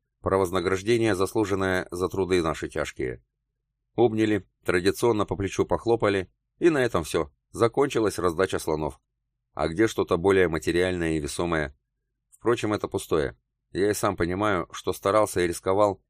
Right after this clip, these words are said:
не из-за своих корыстных побуждений, а ради спокойствия и нерушимости родной земли,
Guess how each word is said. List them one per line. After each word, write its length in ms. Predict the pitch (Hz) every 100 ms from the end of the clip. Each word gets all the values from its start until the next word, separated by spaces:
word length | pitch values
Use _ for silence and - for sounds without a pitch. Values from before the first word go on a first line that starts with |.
| _ -
не 200 | 98 104
из-за 180 | 92 95
своих 460 | - 113 113 -
корыстных 500 | - 90 90 - -
побуждений, 680 | 87 80 78 80 73 67 - _ _ -
а 100 | 104
ради 200 | 127 120
спокойствия 720 | - 110 - 139 - 107 104
и 120 | -
нерушимости 840 | 98 95 92 - 107 98 - 98 -
родной 340 | 90 82 92
земли, 440 | 80 82 85 76